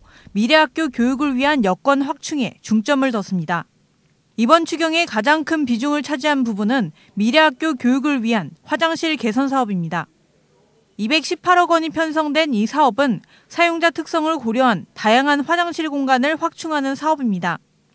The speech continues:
이천이십오 년까지 모두 칠백삼십오억 원을 투입하는 중기 계획의 일부로 학생들의 편의와 위생 환경 등이 개선될 전망입니다. 또 노후 건물의 학교를 리모델링해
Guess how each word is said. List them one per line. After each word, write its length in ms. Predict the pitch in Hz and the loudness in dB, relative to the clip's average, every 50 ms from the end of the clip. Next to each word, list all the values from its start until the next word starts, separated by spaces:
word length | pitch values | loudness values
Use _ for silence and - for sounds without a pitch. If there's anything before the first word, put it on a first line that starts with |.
| _ _ _ _ _ _ _ _ _ | _ _ _ _ _ _ _ _ _
이천이십오 680 | - 233 208 - 339 277 240 233 - 320 240 233 226 | -8 -6 -2 0 2 2 2 2 0 0 0 0 2
년까지 680 | 226 294 320 311 277 - 294 262 226 - 202 185 147 - _ | 2 2 2 0 2 4 4 4 4 2 -4 -8 -8 -10 _
모두 400 | - 175 180 214 240 220 311 294 | -10 -6 -4 -4 -2 -2 -4 -4
칠백삼십오억 880 | - - 359 359 - 370 - - 349 330 - 311 247 220 214 254 302 277 | -2 -2 -2 -2 -2 -2 -4 -4 -6 -6 -6 -2 0 2 4 4 4 4
원을 240 | 302 285 285 294 294 | 2 2 2 0 -4
투입하는 600 | 247 - 320 311 - - 294 277 254 269 269 254 | -4 -4 -4 -4 -2 -2 -2 -2 0 0 -2 -2
중기 340 | - - 226 226 247 277 262 | -2 0 2 2 2 0 -2
계획의 440 | 240 277 269 254 247 226 226 233 214 | -2 0 0 0 0 0 0 0 0
일부로 600 | 202 190 202 196 - 220 202 226 277 254 180 - _ _ - - - - | 0 0 -2 -4 -4 -4 -2 0 0 -2 -2 -4 _ _ -20 -20 -20 -8
학생들의 600 | - - 320 - - 359 339 330 302 311 320 320 | -2 -2 0 0 0 -2 -2 -2 -2 0 -2 -2
편의와 500 | - - - 359 359 349 330 277 208 156 - | -2 -2 -4 -4 -2 0 2 2 2 2 2
위생 400 | - 185 214 247 247 320 320 311 302 | -2 -4 -2 -2 -2 -2 -2 0 0
환경 320 | 285 269 262 269 254 240 | 0 0 0 0 0 0
등이 260 | 226 220 226 269 285 | 0 -2 -2 -2 -4
개선될 480 | - 214 214 214 254 247 240 240 233 226 | -4 -4 -2 -2 0 0 0 0 -2 -2
전망입니다. 680 | - 208 196 214 233 226 196 175 160 170 170 156 - _ _ _ _ _ _ _ _ _ _ _ _ _ _ _ _ - | -2 -2 0 0 0 0 0 -2 -2 -4 -4 -6 -6 _ _ _ _ _ _ _ _ _ _ _ _ _ _ _ _ -4
또 140 | 330 349 320 | -2 0 2
노후 340 | 233 214 226 240 311 339 | 4 4 4 4 4 2
건물의 400 | 285 339 330 311 302 311 302 302 | 2 2 0 2 2 2 4 4
학교를 460 | 311 311 - - 302 285 285 311 330 311 | 4 4 2 0 -4 0 2 2 2 2
리모델링해 800 | 233 220 226 277 311 294 285 262 240 220 214 254 262 226 156 | 2 2 2 2 2 2 2 2 2 2 2 0 0 0 -2